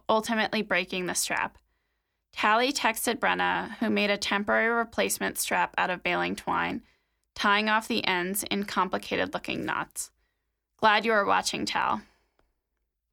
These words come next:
Tally spent the rest of her shift leading horses to and from the small indoor, chasing down the ones who didn't want their mini turnout to end.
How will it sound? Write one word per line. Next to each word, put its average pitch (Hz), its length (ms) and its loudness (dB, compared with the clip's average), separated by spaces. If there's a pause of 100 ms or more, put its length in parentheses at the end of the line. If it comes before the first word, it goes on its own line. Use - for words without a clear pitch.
Tally 269 360 4
spent 302 280 2
the 277 100 2
rest 208 300 0
of 240 80 -4
her 247 140 0
shift 196 520 -2
leading 208 300 2
horses 202 420 0
to 208 240 0
and 214 160 0
from 190 240 -2
the 190 100 -2
small 180 400 0
indoor, - 460 -4 (640)
chasing 233 400 0
down 202 200 2
the 208 80 2
ones 190 340 0
who 214 100 -4
didn't 196 280 -2
want 190 200 2
their 190 120 -2
mini 185 300 -2
turnout - 400 -2
to - 240 -6
end. - 340 -8